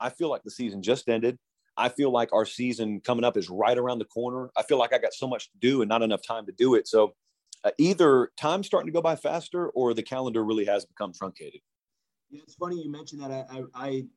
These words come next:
Speaker 2: you know, was hosting Fox Sports Radio over the weekend, and I had this rant about how essentially every sport has become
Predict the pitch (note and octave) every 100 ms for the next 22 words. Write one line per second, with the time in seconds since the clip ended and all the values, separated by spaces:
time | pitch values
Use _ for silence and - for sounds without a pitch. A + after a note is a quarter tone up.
0 | _ D#3 C#3 C3+ D#3 D3 C3+ C#3+ B2+ -
1 | C#3+ C3+ C#3+ C3+ C3+ C#3 C3+ C3 B2 B2
2 | C3 D3 C#3+ C3+ B2 A#2+ _ _ _ B2
3 | B2+ C#3 C#3+ C3+ C3 A2+ C3 D3 C3+ C#3+
4 | A#2 B2 A#2+ A#2 - C3+ B2 A#2+ A#2+ _
5 | - - B3+ - E3 - F3 E3 D3+ -
6 | C#3+ C#3 C3+ C#3+ B2+ C#3+ C3+ C#3+ C3 B2